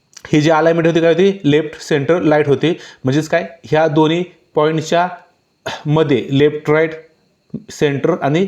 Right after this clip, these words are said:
राईट अशी होती. पण हा जो टॉप आणि बॉटम आहे याच्यामध्ये मला जर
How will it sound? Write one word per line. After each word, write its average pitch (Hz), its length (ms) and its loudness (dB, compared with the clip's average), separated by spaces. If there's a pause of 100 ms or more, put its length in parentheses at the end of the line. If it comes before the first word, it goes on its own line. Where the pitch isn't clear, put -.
(200)
राईट 143 280 0
अशी 143 220 -2
होती. 139 320 0 (320)
पण 185 140 -2
हा 156 220 -2
जो 180 140 2 (140)
टॉप 190 240 2
आणि 180 180 2
बॉटम 175 440 0
आहे 120 100 0 (240)
याच्यामध्ये 170 540 2
मला 170 200 2
जर 180 200 2